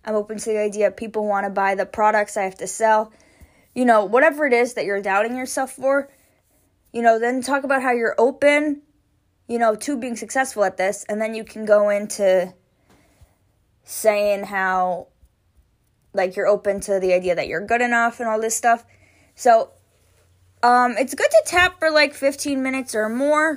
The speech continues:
right? And I would advise you to do this every day. Um, maybe you'll get, then once you get to a point where you don't, it's not necessary, then I guess you don't have to do it.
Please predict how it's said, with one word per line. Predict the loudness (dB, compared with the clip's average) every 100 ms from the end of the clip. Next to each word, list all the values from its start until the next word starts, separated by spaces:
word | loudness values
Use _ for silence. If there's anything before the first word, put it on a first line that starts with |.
| 0
right? | 2 2 -2 _ _ _ _ _ _ _
And | -2 0 -2 -4 -10 _ -2
I | 2 4
would | 2 -2 -4
advise | -2 0 2 2 0
you | -6
to | -6
do | -6 -6
this | -6 -4
every | -4 -6
day. | 0 2 2 0 -8 _ _ _ _ _ _ _ _ _ _ _ _
Um, | -2 -2 -2 -4 -14 -8
maybe | -4 -2 0
you'll | 0
get, | 0 -2 -4 -8
then | -4 -4 -4 -4
once | -6 -6 -6
you |
get | -4 -4
to | -6
a |
point | -8 -6 -6
where | -4
you | -4 -6
don't, | -6
it's | -8 -8
not | -8
necessary, | -6 -8 -6 -4 -4
then | -4 -4
I | -4
guess | -6 -6
you |
don't | -6
have | -6 -6
to |
do | 0 2
it. | 2